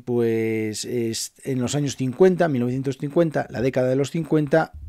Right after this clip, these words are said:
donde un científico comparó los índices de salud de las personas que habitaban en ciertos países mediterráneos comparados con Estados Unidos y Japón.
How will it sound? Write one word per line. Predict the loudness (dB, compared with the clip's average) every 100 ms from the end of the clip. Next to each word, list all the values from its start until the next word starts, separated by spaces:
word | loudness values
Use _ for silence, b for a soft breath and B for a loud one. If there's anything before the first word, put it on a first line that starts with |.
| -6
donde | -2 0 2
un | 2 0
científico | -2 -2 -4 -2 -2
comparó | 0 -2 0 2 0
los | -2 -4 -4
índices | -2 0 0 -2
de | -2
salud | -2 -2 -2
de | -2 -2
las | -2
personas | -6 -6 -6 -4
que | -2
habitaban | 0 -2 -2 -6 -8
en | -8
ciertos | -4 -4 -4 -6
países | -4 -4 -2
mediterráneos | 0 2 4 6 6 2 -2 B B B B B
comparados | 6 8 8 8 6 2
con | 0 -2
Estados | 2 2 4 2
Unidos | 0 -2 -2
y | -6
Japón. | -6 -6 -8 -16